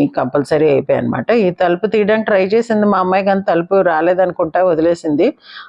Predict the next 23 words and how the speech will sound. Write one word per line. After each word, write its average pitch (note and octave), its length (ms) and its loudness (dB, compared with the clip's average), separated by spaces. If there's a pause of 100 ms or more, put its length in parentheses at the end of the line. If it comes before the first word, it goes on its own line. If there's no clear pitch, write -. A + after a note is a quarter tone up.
ఆ F3+ 100 -2
మూలకు F#3 380 0
ఒక G3+ 120 2
గది E3+ 200 2
ఉందిట, D3+ 280 0 (520)
ఎందుకో F#3+ 300 0
ఆ A#3 100 2
గదిలోకి G3 380 0
వెళ్ళడానికి G#3 340 0
భయం E3 200 2
అంట G3+ 160 -2
కూడా E3+ 260 2
దానికి, C#3 500 -2 (280)
<laughs> A3 400 0
ఎందుకో F#3 340 0
తెలియదు D#3+ 380 0
మరి, D3+ 220 2 (420)
కొంచెం G3 300 2 (180)
వెలుతురు E3 360 0
తక్కువ F3 360 -2
ఉంటుందని E3+ 400 0
ఏదో D3 160 2
చెప్పింది. C#3 580 0